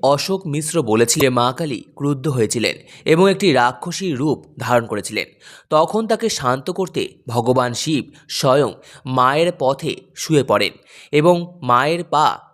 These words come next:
পড়ল শিবের ওপর। মা বিব্রত বোধ করে জিভ বের করে ফেলে। এখানকার মূর্তির মধ্যেও মায়ের জিভ বের করা আছে। এই পাপ দূর করতে মা এখানে তপস্যা করেছিলেন। পথে অনেক জলপ্রপাত দেখা যায়।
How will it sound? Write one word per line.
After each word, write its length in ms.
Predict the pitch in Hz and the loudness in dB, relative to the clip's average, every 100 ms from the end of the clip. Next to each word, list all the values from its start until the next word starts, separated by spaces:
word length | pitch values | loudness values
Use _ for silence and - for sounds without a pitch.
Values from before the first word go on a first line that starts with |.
| - | -6
পড়ল 240 | 135 131 123 113 - | -4 -2 -2 -4 -8
শিবের 380 | - 139 123 104 | -10 -6 -2 -2
ওপর। 260 | 95 110 101 - - - - | 0 0 -2 -6 -20 -20 -6
মা 160 | 135 156 | -2 0
বিব্রত 440 | 151 165 160 185 190 123 | 0 -2 0 0 0 0
বোধ 180 | 123 143 | 2 2
করে 240 | - 139 101 - 127 | 2 2 2 -8 -10
জিভ 200 | 120 160 156 | -4 -4 -2
বের 180 | 131 127 | 2 2
করে 200 | 120 110 | 2 0
ফেলে। 240 | 104 107 98 - _ _ - | 0 0 -2 -6 _ _ -4
এখানকার 460 | 139 175 185 190 175 | -2 0 0 2 2
মূর্তির 420 | 131 143 143 185 | 2 -2 -2 -4
মধ্যেও 380 | 180 175 147 107 - - | -2 0 2 0 -2 -4
মায়ের 300 | 113 117 113 | 0 2 0
জিভ 220 | 107 139 - - - | 0 -2 -2 -10 0
বের 180 | 120 120 | 2 2
করা 220 | 117 107 | 2 2
আছে। 260 | 101 101 123 - _ - - - | 2 -2 -6 -10 _ -20 -20 -2
এই 200 | 160 196 | 0 2
পাপ 320 | 180 165 135 - - 127 | 2 2 2 -2 -20 -12
দূর 180 | 135 165 | -6 -6
করতে 320 | 156 175 - 107 - - | -4 -6 -4 -6 -6 -6
মা 140 | 120 117 | 0 0
এখানে 320 | 113 120 113 98 _ | -2 -4 -8 -8 _
তপস্যা 460 | 120 110 135 - 131 | -2 -2 -4 -8 -8
করেছিলেন। 440 | 101 98 113 101 - _ - _ | -6 -6 -4 -4 -6 _ -20 _
পথে 340 | 151 147 156 202 | 0 2 2 -2
অনেক 300 | 196 180 104 - _ 123 | -2 -2 -6 -8 _ -4
জলপ্রপাত 680 | 139 127 156 160 175 165 156 | 2 4 4 0 -2 0 0
দেখা 240 | 117 101 117 | 2 0 2
যায়। 240 | 107 95 | 0 -2